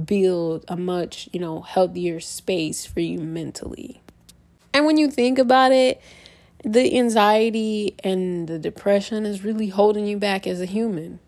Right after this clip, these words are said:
you know? Um, you feel sometimes like you're trapped or like you're stuck or life is on repeat or, you know, you're worthless, you're no one. Like, these are all things that you've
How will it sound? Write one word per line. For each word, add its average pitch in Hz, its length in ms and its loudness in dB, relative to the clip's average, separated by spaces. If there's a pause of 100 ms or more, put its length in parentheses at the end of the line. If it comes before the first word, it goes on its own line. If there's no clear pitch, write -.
you 175 160 -8
know? 196 300 -8 (500)
Um, 170 480 -10 (240)
you 220 260 0
feel 226 500 2
sometimes 220 720 -6
like 185 300 -4
you're 175 140 -4
trapped - 720 -6
or 175 160 -2
like 170 500 -6 (420)
you're 185 140 -4
stuck - 800 -4
or 185 460 -2
life 190 320 -2
is 185 140 -6
on 185 220 -10
repeat 185 760 -4
or, 165 180 -4
you 165 160 -6
know, 170 140 -8
you're 175 280 -2
worthless, 185 720 -4
you're 170 100 -4
no 185 360 -4
one. 175 420 -6
Like, 175 220 -6 (340)
these 269 200 2
are 294 120 4
all 220 420 2
things 214 380 -4
that 180 280 -6
you've 196 500 -4